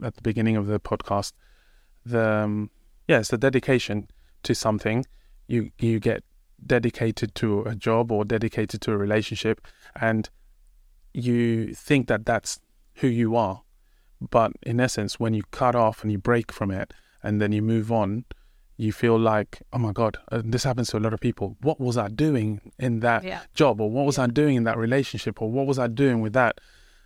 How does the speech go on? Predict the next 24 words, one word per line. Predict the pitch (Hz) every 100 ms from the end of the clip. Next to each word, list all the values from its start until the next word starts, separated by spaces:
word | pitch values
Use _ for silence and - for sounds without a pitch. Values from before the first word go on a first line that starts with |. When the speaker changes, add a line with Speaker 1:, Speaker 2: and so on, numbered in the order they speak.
| _ _
Speaker 1:
And | 127 120 117 117 113 - - _ _ _
yeah, | 127 123
I | 110
feel | 135 123
like | 117 107 - - _ _
that's, | 123 117 - - _
that's | 123 117 110 -
the |
most | 123 113
important | - 113 110 110
thing. | 117
You | 107
have | 110 123 -
to, | - 120 113
you | 110 117
have | 110
to | 117
realize | 117 113 101
that | 107 104
those | 117 -
things | 117 110
are | 107
just | 117 107 -
habit. | 139 107 107 -